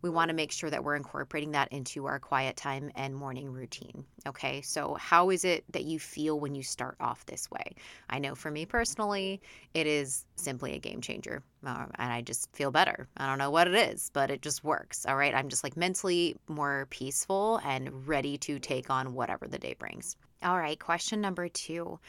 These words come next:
What can I add into my routine that would be beneficial to my health? Now, this can be anything from your physical health, mental, emotional, or spiritual walk, all right? For me, I added in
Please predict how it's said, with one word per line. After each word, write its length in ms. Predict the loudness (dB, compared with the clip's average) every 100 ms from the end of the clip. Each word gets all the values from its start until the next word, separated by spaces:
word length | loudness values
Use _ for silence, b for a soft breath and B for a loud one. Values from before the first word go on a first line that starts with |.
| B B
What 140 | 0 4
can 120 | 4
I 80 | 6
add 260 | 6 6
into 300 | 6 0 0
my 100 | 0
routine 480 | 0 -2 -4 -4 -2
that 120 | 0
would 120 | 0 0
be 120 | 4
beneficial 640 | 4 4 -2 -4 -2 -4
to 200 | -4 -6
my 200 | -2 -2
health? 440 | 0 0 0 -4 -16 0
Now, 200 | 4 6
this 220 | 4 0
can 240 | -2 -4 -2
be 300 | 0 0 -2
anything 600 | -4 -4 -6 -6 -6 -6
from 180 | -6 -6
your 100 | -2
physical 360 | -2 -2 -4
health, 320 | 2 2 2 -2
mental, 400 | -4 -2 -2 0
emotional, 560 | -2 -4 -4 -4 -6
or 80 | -4
spiritual 460 | -4 -2 -4 -4 0
walk, 260 | 0 2
all 80 | 2
right? 200 | 2 2 B B B 0
For 180 | 0
me, 340 | 2 2 2 4
I 200 | 6 8
added 400 | 6 6 0 -2
in 360 | -2 -2 -4